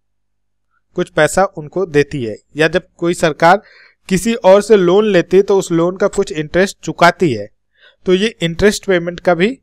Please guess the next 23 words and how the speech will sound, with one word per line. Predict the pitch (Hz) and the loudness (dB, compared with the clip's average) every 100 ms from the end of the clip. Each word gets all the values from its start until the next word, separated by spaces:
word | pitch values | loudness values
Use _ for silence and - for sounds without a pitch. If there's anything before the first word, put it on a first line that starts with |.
| _ _ - | _ _ -4
कोई | 170 202 | -2 0
फायदा | 170 151 156 | 2 2 2
नहीं | 156 147 | 0 -4
होता | 143 147 | -2 -4
सरकार | - 135 - 135 | -2 -4 -2 -4
को, | - 180 | -4 -4
केवल | 143 151 165 | -2 -2 -2
पैसा | 143 135 180 247 _ - - - | -2 0 0 -2 _ -20 -20 -2
सरकार | 160 139 147 147 | 0 2 2 2
के | 165 | -2
पास | - 143 - | 0 -2 0
से | 208 | -4
जाता | 175 131 - 110 | -2 -4 -4 -8
है। | 101 _ _ _ _ _ _ _ - | -8 _ _ _ _ _ _ _ -6
ठीक | 208 | -4
है, | 139 - - - _ _ | -4 -8 -20 -20 _ _
ये | 165 240 | 0 2
कुछ | 247 233 226 | 2 2 4
थे। | 240 | 2
कुछ | 247 240 - - | 2 -4 -4 0
अदर | 170 208 226 | 4 4 4
में, | 226 240 185 | 0 -4 0
जैसे | 226 262 | 0 0